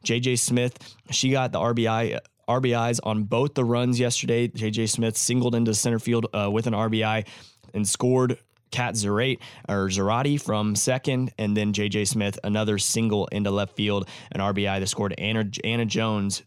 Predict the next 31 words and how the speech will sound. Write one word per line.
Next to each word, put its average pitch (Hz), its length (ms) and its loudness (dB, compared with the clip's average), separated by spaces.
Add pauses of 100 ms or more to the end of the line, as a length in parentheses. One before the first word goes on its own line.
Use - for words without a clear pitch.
to 104 120 -2
get 107 220 -4
that 107 200 0
one 104 260 0
to 98 140 -6
two 139 540 2
to - 120 -2
nothing 110 460 0 (340)
on 101 260 0
the 98 60 -2
day. 98 260 0
And 98 140 -4
the 104 120 2
only, 113 460 0 (420)
uh, 98 260 0 (200)
the 107 160 0
only 135 200 2
J 120 240 0
M 117 140 4
U 117 180 4
player 117 400 2 (300)
with 117 480 0
a 104 180 0
hit 143 400 -2 (100)
on 120 220 0
the 117 60 0
day, 120 240 2
Jasmine 113 540 0
Hall, 117 360 0
she 107 160 -2
was 98 260 -2